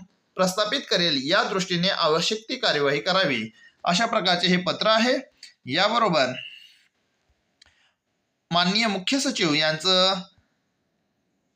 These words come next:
पत्र आहे. यामध्ये संहिता आणि वेळापत्रक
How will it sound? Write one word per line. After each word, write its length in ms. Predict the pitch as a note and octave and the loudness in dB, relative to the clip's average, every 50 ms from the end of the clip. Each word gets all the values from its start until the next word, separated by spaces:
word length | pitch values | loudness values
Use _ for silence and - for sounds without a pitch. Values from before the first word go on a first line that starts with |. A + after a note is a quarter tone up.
| _ _ _ _ _ - | _ _ _ _ _ -4
पत्र 220 | F3+ E3+ - G3+ | -2 0 0 2
आहे. 340 | G#3+ G#3 G3 F3 G#3 B3 E4+ - - - _ _ _ _ _ _ _ _ _ _ _ _ _ - | 2 4 4 2 2 0 -2 -4 -6 -14 _ _ _ _ _ _ _ _ _ _ _ _ _ -8
यामध्ये 760 | A#2+ B2 D#3 F3 G3 G#3+ A3+ G#3 A#3 A#3+ B3 C4+ C4+ - - _ _ _ _ _ | -2 0 0 2 2 2 0 0 0 0 -2 -2 -4 -8 -14 _ _ _ _ _
संहिता 520 | - - - G3 E3+ D#3+ E3+ F#3 F3+ A3+ A3+ | -16 -8 -2 0 0 2 2 0 2 2 0
आणि 160 | A#3 A#3+ A#3 | 0 2 0
वेळापत्रक 480 | G#3 G3 F#3 F3 F3 F3 F3 F3 - | 2 2 2 2 0 0 0 0 0